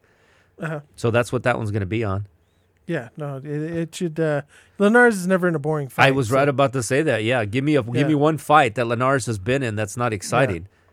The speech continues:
Speaker 2: This is gonna be no different.
Speaker 1: So, you know, same, same thing with Amir Khan and, uh,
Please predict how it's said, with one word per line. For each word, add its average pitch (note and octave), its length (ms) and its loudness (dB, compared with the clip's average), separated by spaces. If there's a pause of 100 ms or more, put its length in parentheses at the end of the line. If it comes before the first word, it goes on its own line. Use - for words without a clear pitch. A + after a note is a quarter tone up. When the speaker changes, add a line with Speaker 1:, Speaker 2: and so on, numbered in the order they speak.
(420)
Speaker 2:
This A2+ 220 -2
is B2 80 -2
gonna B2+ 180 0
be B2 120 0
no A#2+ 160 0
different. G#2 460 -2
Speaker 1:
So, D#3 200 -6
you D#3+ 140 -4
know, D3 100 -4
same, G3 360 -2
same F#3 220 -4
thing F#3 120 -2
with F3 140 -4
Amir E3+ 220 -4
Khan F3+ 360 -2
and, D3+ 260 -4
uh, C#3 280 -6